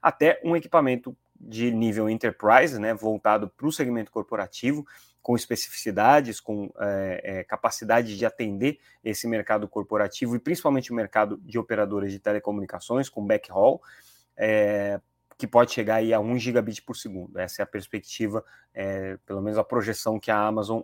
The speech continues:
é, faz, é, com, com essa linha de produtos Kuiper que ela deve lançar. É, especificamente aqui pro Brasil e pra região da América Latina, o representante deles,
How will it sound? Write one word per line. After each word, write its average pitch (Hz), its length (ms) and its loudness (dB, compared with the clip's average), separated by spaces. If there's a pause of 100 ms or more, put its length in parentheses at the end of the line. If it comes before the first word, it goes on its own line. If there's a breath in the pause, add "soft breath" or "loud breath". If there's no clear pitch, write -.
(100)
é, 104 180 -2
faz, 107 560 0 (140)
é, 101 120 -6
com, 117 560 -6
com 110 240 -2
essa 113 200 0
linha 131 320 2
de 117 100 -6
produtos 113 640 -4
Kuiper 107 360 0
que - 80 -6
ela 110 160 0
deve 107 200 -2
lançar. - 340 -6 (720 loud breath)
É, 113 640 6 (520)
especificamente 180 760 4
aqui - 140 -6
pro 151 160 -2
Brasil 143 560 4
e 139 120 0
pra 143 160 0
região 135 300 -2
da 131 60 0
América 127 280 0
Latina, 113 400 -2
o 95 60 -6
representante 123 720 -2
deles, 113 420 -4